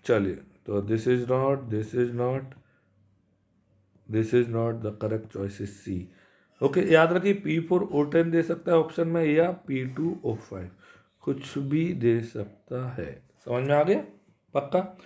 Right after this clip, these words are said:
चलिए, क्वेश्चन नंबर थर्टी सेवन आप होमवर्क में करेंगे। थर्टी एट, the strength of basic solution can be increased by। अब देखिए, बेस में बेसिक सॉल्यूशन है,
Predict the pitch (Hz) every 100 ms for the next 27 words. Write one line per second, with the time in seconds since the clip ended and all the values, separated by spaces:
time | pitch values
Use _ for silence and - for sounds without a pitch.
0 | - _ _ - 113 104 143 131 147 147
1 | 151 151 135 135 143 143 143 147 185 -
2 | - _ _ _ _ - 113 113 107 110
3 | 127 131 135 135 139 143 156 190 - _
4 | _ _ _ _ _ _ _ _ _ _
5 | - _ _ _ 127 123 147 143 147 180
6 | - - _ _ _ _ _ _ _ _
7 | _ _ _ _ _ _ _ - 151 147
8 | - 190 202 214 196 160 151 170 - 143
9 | 135 135 147 143 143 135 131 139 127 120
10 | - 127 127 127 117 101 95 - - -
11 | - 196 214 196 135 139 151 175 180 180
12 | 185 185 180 - - 139 147 165 - 117
13 | 101 98 - 90